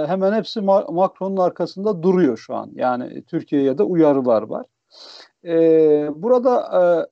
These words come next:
Fransa ve onun arkasındaki Avrupa, e, devlet yönetimleri ve Avrupa Birliği'nin genel yaklaşımı,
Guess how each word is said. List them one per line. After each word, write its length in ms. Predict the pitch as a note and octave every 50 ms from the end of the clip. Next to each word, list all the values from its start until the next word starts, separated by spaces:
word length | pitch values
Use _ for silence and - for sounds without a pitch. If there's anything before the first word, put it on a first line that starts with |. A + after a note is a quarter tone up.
| _ _ _
Fransa 600 | _ - D#3 F3 A3 C#4 C#4 - - A3 G3+ F3
ve 60 | E3
onun 240 | D3 - E3 G3+ A#3
arkasındaki 760 | A#3 G#3 F3 - F3+ E3 - - F3 E3+ D#3+ - - E3+ -
Avrupa, 640 | - D#3 D#3+ E3+ F#3+ A3 G3 - - F#3 D#3+ C#3+ - - _ _ _ _ _ _ _ _ _ -
e, 100 | E3+ E3 D#3 D#3 D3+ D3+ C#3+ C#3 C#3 C3+ C3+ C#3 C#3 C#3+ C#3+ - C#3+ C#3+ C#3+ C3+ - - - - - - E3 E3 - -
devlet 560 | D#3+ D3 D#3 E3 E3 E3 F#3 G#3 G3+ - -
yönetimleri 760 | D#3 D3 C#3+ C#3+ B2 - - C#3+ C3 A#2 A#2 B2 D3+ F#3+ F3+
ve 60 | F3
Avrupa 520 | C#3+ C#3+ D3+ E3 G3 F3+ - F3+ E3 D3 D3
Birliği'nin 400 | C#3+ C3+ C3+ C3+ B2+ B2+ C3 B2+
genel 340 | C#3 D3+ E3+ F#3+ G3 F#3
yaklaşımı, 640 | E3 C#3+ C3 - - C#3 C3 - - C#3+ D#3 G#3 C4+